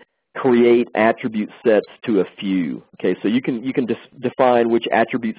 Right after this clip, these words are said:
sets you wanna pull over and so forth. Th-, these are administrative type capabilities, um, and, and so definitely you wanna limit the number of users who can, can actually do that. Some things not to do from a scalability perspective. Don't install all components on one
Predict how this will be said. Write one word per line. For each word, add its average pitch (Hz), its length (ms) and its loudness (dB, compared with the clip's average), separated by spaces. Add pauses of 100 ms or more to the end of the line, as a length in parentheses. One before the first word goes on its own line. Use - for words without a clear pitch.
(140)
sets 113 300 2
you 110 100 -8
wanna 95 280 0 (380)
pull 117 160 4
over 113 300 2
and 104 160 -4
so 110 200 2
forth. 110 220 2 (480)
Th-, 135 140 0
these 165 200 2
are 180 100 2
administrative 147 720 0
type 151 240 2
capabilities, 147 680 0 (420)
um, 101 600 0 (120)
and, 120 360 -2
and 120 200 2
so 120 120 4
definitely 135 400 2
you 120 80 0
wanna 110 180 2
limit 120 320 0
the 117 60 -2
number 107 260 0
of 95 60 -4
users 104 420 -8
who 98 120 -8
can, 95 160 -12 (100)
can 95 100 -4
actually 87 380 -4
do 78 240 -6
that. 53 300 -6 (540)
Some 143 140 0
things 180 320 2
not 123 340 2
to 160 80 -2
do 147 220 2
from 143 140 -4
a 127 60 -2
scalability 135 760 2
perspective. 131 600 -2 (380)
Don't 147 240 4
install 143 480 2
all 117 180 4
components 110 500 -2
on 92 180 -2
one 92 180 -4